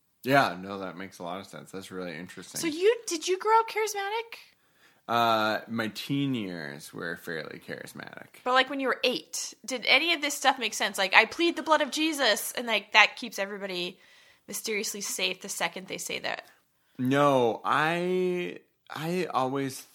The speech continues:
Speaker 1: was under the impression that the way that you stay safe from demons is by being a Christian. 'Cause someone told me at one point,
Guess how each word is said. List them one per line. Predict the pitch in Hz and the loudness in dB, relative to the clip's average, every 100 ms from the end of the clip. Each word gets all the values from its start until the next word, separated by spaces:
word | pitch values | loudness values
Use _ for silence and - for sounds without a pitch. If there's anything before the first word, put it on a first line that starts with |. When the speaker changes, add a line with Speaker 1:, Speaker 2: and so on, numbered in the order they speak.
| - _ | -20 _
Speaker 1:
was | 117 120 113 | -6 -4 -2
under | 113 107 | -4 -4
the | 107 | -4
impression | 107 101 101 - 107 104 | -4 -2 -4 -4 -6 -8
that | 98 | -8
the | - 101 | -6 -6
way | 98 104 110 123 | -4 -4 -2 -2
that | 120 107 | -4 -6
you | 107 | -8
stay | 104 - 104 | -8 -6 -6
safe | 98 - 101 | -6 -6 -6
from | 90 98 92 | -6 -8 -8
demons | 92 98 95 90 87 | -8 -8 -8 -10 -10
is | 90 90 | -10 -10
by | - 90 | -10 -10
being | 87 90 82 | -8 -10 -10
a | 82 | -14
Christian. | - 78 - - - - _ _ _ _ _ - | -14 -14 -14 -16 -18 -20 _ _ _ _ _ -10
'Cause | 120 | -6
someone | - 202 175 | -2 -2 -2
told | - 131 | -2 -2
me | 117 | -2
at | 85 | -4
one | 104 104 | -6 -6
point, | 104 98 95 92 | -6 -6 -6 -8